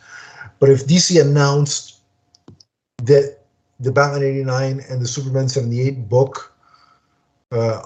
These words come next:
all of a sudden transition to ongoing series, I would legitimately drop every other book and just get th-, those two, and I'd be content,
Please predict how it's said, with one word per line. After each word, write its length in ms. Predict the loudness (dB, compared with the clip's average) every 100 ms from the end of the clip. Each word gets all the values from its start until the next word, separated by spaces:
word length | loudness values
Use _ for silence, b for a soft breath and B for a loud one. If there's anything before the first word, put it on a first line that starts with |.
| -18 -20 _
all 140 | 2 4
of 60 |
a 40 | 4
sudden 280 | 2 0 2
transition 580 | 0 2 0 -2 -2
to 60 | -2
ongoing 500 | -2 -2 -2 -2 -2
series, 580 | -2 -2 -2 -6 -10 _ B B B B 2
I 160 | 4
would 160 | 6 2
legitimately 640 | 0 0 -2 -2 -6 -6
drop 680 | -6 -2 0 0 -2 -12 _ _ _ _ _ _ _ _ -4
every 280 | -2 0
other 140 | 0 0
book 340 | 0 -2 -2 -6
and 140 | -6
just 200 | -6 -4
get 160 | -4 -4
th-, 160 | -2
those 280 | 0 0 0
two, 220 | -6 -8
and 160 | -6 -2
I'd 180 | -2 -2
be 100 | -4
content, 580 | -4 -4 -6 -8 -12